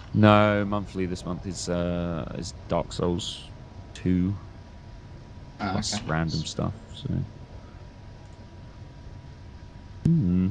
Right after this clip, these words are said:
Speaker 2: Fair enough.
Speaker 1: Don't know.
Speaker 2: Um, it was in Selazon's rider.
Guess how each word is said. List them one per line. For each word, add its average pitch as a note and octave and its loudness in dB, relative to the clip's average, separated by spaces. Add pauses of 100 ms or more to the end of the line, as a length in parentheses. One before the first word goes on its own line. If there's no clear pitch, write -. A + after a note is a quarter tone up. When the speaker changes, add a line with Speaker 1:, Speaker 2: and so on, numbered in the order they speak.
(100)
Speaker 2:
Fair F2 4
enough. C#3+ 4 (320)
Speaker 1:
Don't D2+ 4
know. F3 8 (800)
Speaker 2:
Um, C#3+ 6 (1800)
it C3 4
was A#2+ 2
in A#2 2
Selazon's A#2 2
rider. G#2+ 2